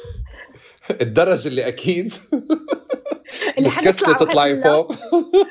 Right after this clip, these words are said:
Speaker 2: أبدًا.
Speaker 1: طيب، آه، آه، أول شي خليني أحكي إنه أنت عم، يعني، ب-، آه، بت-، بأنو، بأنو مسار،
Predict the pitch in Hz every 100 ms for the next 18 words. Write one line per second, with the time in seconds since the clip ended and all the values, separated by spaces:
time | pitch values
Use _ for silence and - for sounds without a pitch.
0 | 427 359 254 294 320 - - - - -
1 | - 494 508 466 - 440 - _ _ _
2 | - - - 370 - - - - 120 95
3 | - _ _ _ _ _ - 110 107 -
4 | 117 110 147 165 165 175 165 170 170 151
5 | 160 - 151 139 139 139 160 151 135 131
6 | 120 - 113 107 104 95 - _ 101 104
7 | 104 98 101 _ _ _ _ _ _ _
8 | _ _ _ _ _ _ _ _ _ _
9 | _ _ _ 107 104 120 - - - 117
10 | 123 135 170 175 127 117 143 151 139 127
11 | 120 143 -